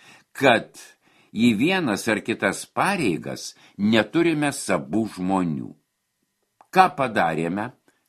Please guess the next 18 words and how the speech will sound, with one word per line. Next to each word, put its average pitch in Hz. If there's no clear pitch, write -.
kad 120
jų 101
turėtume? 92
Jeigu 101
vis 107
dėlto 87
tenka 107
kviesti 87
specialistų 90
ar 139
vadovų 98
iš 143
šalies, 139
tai 113
buvo 101
neišvengiama 92
visais 71
laikais, 110